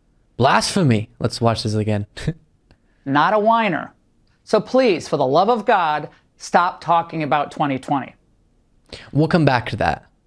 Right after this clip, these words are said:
Speaker 2: That will not bring a single voter out to support you who didn't support you before.
Speaker 1: True.
Speaker 2: You need to grow the pot, not shrink it.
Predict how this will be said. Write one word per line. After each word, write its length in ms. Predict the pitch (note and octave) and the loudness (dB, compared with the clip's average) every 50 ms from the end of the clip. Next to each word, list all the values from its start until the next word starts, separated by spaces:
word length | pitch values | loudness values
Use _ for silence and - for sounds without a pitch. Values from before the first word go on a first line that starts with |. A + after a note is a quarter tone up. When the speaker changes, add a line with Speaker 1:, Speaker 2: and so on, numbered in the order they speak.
| _ _ _ _ _ _ _ _ _ _ _ _ _ _ _ _ - | _ _ _ _ _ _ _ _ _ _ _ _ _ _ _ _ -2
Speaker 2:
That 260 | D3+ D3+ D#3 F#3 - - | 2 2 2 2 0 -2
will 80 | D3+ | -2
not 300 | C#3+ C#3+ C#3+ E3+ G3+ A3+ | 0 2 2 0 2 2
bring 220 | G3+ A3 A3 G#3 F3 | 0 0 2 2 0
a 80 | C3+ | -2
single 500 | - - - - G#3 A3+ B3+ C#4 D#4+ D#4+ | -4 -4 -2 0 2 2 4 4 4 4
voter 440 | B3+ A#3 A#3 A3 G#3+ G#3 G#3 G#3 - | 4 2 2 2 2 2 2 2 2
out 220 | - D#3+ F3+ F#3+ - | 0 0 -2 -2 -2
to 100 | B3 A#3 | -4 -4
support 520 | - - - - - - C#4 C#4 C4 D#4+ | -2 -2 -4 -2 0 2 2 2 2 2
you 340 | F3+ E3+ E3+ F3 F3+ F3 - - _ _ | 2 2 4 4 2 0 -2 -12 _ _
who 160 | - G#3+ G3 | -2 0 2
didn't 260 | D3+ F3+ F#3 F#3+ G3 - | 2 2 2 2 0 -2
support 400 | - G3 - - D#3+ D3+ C#3 - | -2 -4 -2 0 0 0 0 -2
you 100 | D#3+ C#3+ | -2 -2
before. 580 | E3 E3 - - B3 A#3 F3+ - - - - _ _ _ _ _ | -2 -2 0 2 2 2 2 0 -2 -6 -12 _ _ _ _ _
Speaker 1:
True. 120 | - - F3+ | 0 2 2
Speaker 2:
You 40 | - | 4
need 120 | G3+ G#3 | 4 4
to 80 | F3+ F3 | 2 0
grow 460 | C#3+ B2+ D#3 E3+ G3 A#3+ C#4 D4 D#4 | 0 0 2 4 4 6 4 4 2
the 100 | A3 G3 | 0 -2
pot, 400 | - - - E3 C#3 B2+ - - - | -2 0 0 0 0 -2 -4 -4 -2
not 240 | D#3 F#3 - - | -2 -2 -2 -4
shrink 320 | - - C4 B3+ C4+ - - | -6 -4 -2 -2 -2 -2 -4
it. 160 | - - | -10 -12